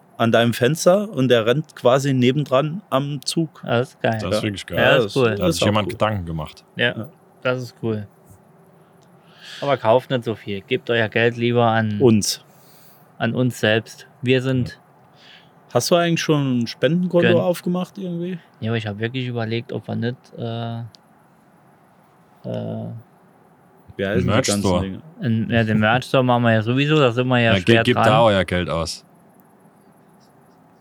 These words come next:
Speaker 2: Wir müssen noch Aufkleber machen. Ich bin ein Randist.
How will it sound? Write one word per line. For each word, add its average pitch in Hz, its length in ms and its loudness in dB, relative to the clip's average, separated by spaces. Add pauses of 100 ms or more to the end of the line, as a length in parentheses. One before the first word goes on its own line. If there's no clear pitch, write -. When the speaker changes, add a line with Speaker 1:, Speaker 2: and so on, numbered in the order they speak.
(880)
Speaker 2:
Wir 110 100 2
müssen 127 280 2
noch 110 180 4
Aufkleber 107 520 0
machen. 101 340 -8 (200)
Ich - 140 -14
bin 123 140 0
ein 113 200 2
Randist. 110 640 -2